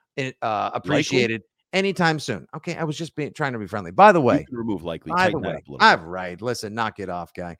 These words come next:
Speaker 1: Uh, by the way, just for fun, Andrew Callahan tweeted out as we pod this morning from Patriots practice on Wednesday, August second, two thousand twenty-three.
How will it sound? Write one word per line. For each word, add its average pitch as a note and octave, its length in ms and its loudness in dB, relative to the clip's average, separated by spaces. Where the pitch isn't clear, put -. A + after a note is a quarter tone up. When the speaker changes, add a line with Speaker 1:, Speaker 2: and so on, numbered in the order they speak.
Speaker 1:
Uh, C#3+ 160 4
by F3+ 200 6
the G#3 80 4
way, F3 140 4
just F3 220 -2
for G3 120 -4
fun, E3 400 2
Andrew E3 260 -2
Callahan D#3 480 4
tweeted B2+ 320 -2
out B2 180 2
as A2+ 160 -4
we A#2 140 -4
pod B2 320 2
this A2 180 -10
morning A#2+ 280 -4
from D3 440 2
Patriots C#3+ 600 -2
practice C#3+ 500 -2
on A#2+ 260 2
Wednesday, B2+ 600 0
August B2 520 0
second, C#3 380 -8
two D3+ 160 -4
thousand A#2 440 -6
twenty-three. C3 520 -2